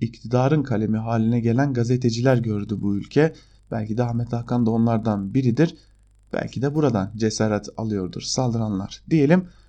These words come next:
Ahmet Hakan'ın yazısıyla birlikte köşe yazılarını da burada noktalayalım ve programımızı burada kapatalım. Ancak programımızı kapatmadan birkaç küçük hatırlatmada bulunalım sizlere. Öncelikle bugün saat yine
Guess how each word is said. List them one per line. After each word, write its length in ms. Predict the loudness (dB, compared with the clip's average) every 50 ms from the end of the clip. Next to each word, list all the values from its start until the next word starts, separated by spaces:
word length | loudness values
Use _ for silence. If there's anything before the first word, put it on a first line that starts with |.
| _ -12 -8
Ahmet 320 | -6 -4 -2 -4 -2 -4
Hakan'ın 420 | -4 -6 -6 -6 -6 -4 -4 -6
yazısıyla 520 | -6 -8 -8 -10 -10 -8 -8 -6 -6 -4 -2
birlikte 360 | -2 -2 -2 -2 -4 -4 -2
köşe 280 | 0 0 0 4 4 4
yazılarını 480 | 4 4 4 2 2 2 4 4 4
da 180 | 4 2 0 -2 -6 -6
burada 240 | -4 -4 -2 -2 0
noktalayalım 760 | 2 2 2 2 4 4 6 6 6 6 6 6 6 4 2 -4 -8 -8 _ _ -6 -4
ve 160 | -4 -4 0
programımızı 580 | 4 4 4 4 4 4 4 4 2 0 0
burada 240 | 0 0 2 2 4
kapatalım. 500 | 4 4 6 6 6 8 8 8 8 8
Ancak 340 | 10 10 8 8 6 4 6
programımızı 560 | 6 6 6 6 4 2 2 2 0 0 -2
kapatmadan 680 | 0 -2 2 2 2 2 2 2 6 6 6 6 6 2 2
birkaç 560 | 2 2 2 4 2 0 2 0 -2 -8 -10 -14
küçük 300 | -14 -10 -2 -2 -2 -2 -4 -12 _
hatırlatmada 800 | 0 0 0 2 2 2 2 2 4 2 2 4 4 2 0 -4 -6
bulunalım 400 | -4 -4 -2 -2 -2 -2 -4 -4
sizlere. 600 | -4 -4 -4 -2 0 2 6 8 8 8 6 4 -6 -18 _ -14 -6 -4
Öncelikle 500 | -2 -2 0 -2 -2 -2 -4 -4 -2 -2
bugün 180 | -2 -2 -2
saat 400 | -4 -2 0 0 0 -2 -4 -4
yine 280 | -2 0 0 0 -2